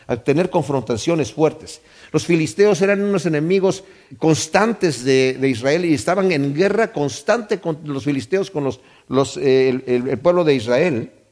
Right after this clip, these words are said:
Pero cuando nos dicen que las aguas que vienen del norte, está hablando del ejército de Babilonia que viene del norte, porque Faraón venía del sur, venía del, de, del otro lado, ¿verdad? De Egipto. Y ya son un to-, un torrente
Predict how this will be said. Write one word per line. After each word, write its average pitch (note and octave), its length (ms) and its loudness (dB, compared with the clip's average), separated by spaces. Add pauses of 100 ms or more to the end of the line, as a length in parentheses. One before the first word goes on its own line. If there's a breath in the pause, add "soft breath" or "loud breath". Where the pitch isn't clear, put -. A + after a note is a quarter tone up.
(220)
Pero D#3 160 6
cuando E3 320 4
nos F3 100 2
dicen A#3 280 -2
que F#3 120 2
las E3 180 2
aguas G#3+ 280 2
que E3 200 0 (300 loud breath)
vienen G#3 340 2
del D3+ 220 4
norte, D3+ 480 0 (240)
está - 240 -2
hablando E3 320 2
del B2 160 0
ejército C#3+ 400 -2
de B2+ 60 0
Babilonia A#2+ 520 2
que G#2+ 120 -4
viene A#2+ 220 0
del A2+ 140 -2
norte, D#3+ 280 -2
porque - 720 -8
Faraón B2+ 420 0
venía A2+ 320 -2
del G2+ 180 -4
sur, E3+ 260 -6
venía G2+ 300 -4
del, G#2 320 -4
de, G2+ 80 -4
del G#2 200 -2
otro B2+ 220 -2
lado, C#3+ 240 0
¿verdad? A2 220 -2
De A#2+ 80 -2
Egipto. F3+ 420 -8 (420 soft breath)
Y C#3+ 40 -4
ya G3 160 6
son A#3 260 4
un A#3+ 160 0
to-, G3 220 2
un G3+ 160 0
torrente G#3+ 920 2